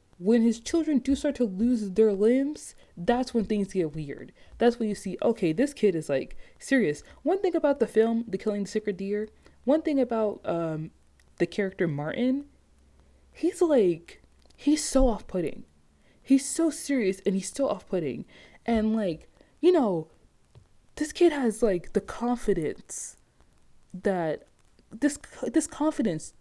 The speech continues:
to be able to control a grown man's life, to control it and destroy it just by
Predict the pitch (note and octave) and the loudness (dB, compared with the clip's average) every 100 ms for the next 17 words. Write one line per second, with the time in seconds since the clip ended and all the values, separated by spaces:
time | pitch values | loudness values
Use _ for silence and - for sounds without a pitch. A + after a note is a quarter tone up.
0 | - - B3+ C4+ B3+ B3+ - G3+ - A#3 | -10 0 2 2 0 0 -2 -2 0 0
1 | A3+ G3 G3 - - - F#3+ - A3 G#3+ | 2 0 -2 -10 -18 -2 -2 4 4 4
2 | F#3+ F3+ E3+ E3 C3+ - - - - - | 2 0 -2 -2 -4 -6 -18 -20 -20 -18
3 | - A3+ A#3 G3+ - A#3 A#3 A#3 A#3 F#3+ | -6 -2 0 0 0 4 6 4 2 -4
4 | E3 D#3+ - - G#3 G#3 G3+ G3 - - | -4 -6 -8 -4 -2 0 2 0 -2 -16
5 | - - A3+ A3 - F#3+ F3+ E3+ | -20 2 2 2 -4 -4 -2 -4